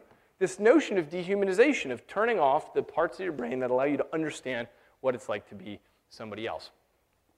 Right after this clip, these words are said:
Now, it turns out that, um, uh, I was following the trial of Anders Breivik. You guys remember he's the Norwegian who killed seventy-seven young people. I was watching his trial last month in Norway,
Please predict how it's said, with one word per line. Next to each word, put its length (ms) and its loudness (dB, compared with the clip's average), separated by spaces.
Now, 260 4
it 100 2
turns 220 6
out 180 8
that, 320 8
um, 340 4
uh, 420 6
I 60 8
was 220 6
following 600 8
the 120 6
trial 520 6
of 120 6
Anders 480 4
Breivik. 520 6
You 80 -4
guys 240 2
remember 580 2
he's 260 -6
the 100 -10
Norwegian 600 -2
who 100 -8
killed 260 -8
seventy-seven 600 -6
young 160 -14
people. 360 -6
I 60 0
was 100 -2
watching 260 4
his 120 -4
trial 320 0
last 240 0
month 200 -4
in 120 4
Norway, 480 8